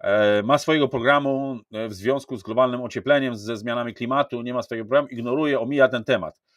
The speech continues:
A to powinna każda partia, czy lewicowa, czy prawicowa, mu-, musi w swoim programie, e, już opracowany jakiś tam, e, program na kilka ładnych lat do przodu, bo klimat się oczywiście zmienia,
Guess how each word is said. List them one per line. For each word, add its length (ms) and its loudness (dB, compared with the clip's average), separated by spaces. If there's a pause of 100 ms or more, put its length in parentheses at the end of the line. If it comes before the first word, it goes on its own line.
(180)
A 260 4
to 140 2
powinna 380 -2
każda 340 4
partia, 560 2
czy 160 -8
lewicowa, 360 -2
czy 120 -10
prawicowa, 420 2
mu-, 220 -4
musi 320 -10
w 140 -14
swoim 240 -6
programie, 480 0 (560)
e, 100 -2
już 180 0
opracowany 680 4
jakiś 360 0
tam, 300 2
e, 680 -2
program 380 6
na 100 0
kilka 580 0
ładnych 320 0
lat 140 0
do 80 -8
przodu, 300 2
bo 100 -12
klimat 240 -6
się 60 -14
oczywiście 300 -6
zmienia, 380 -2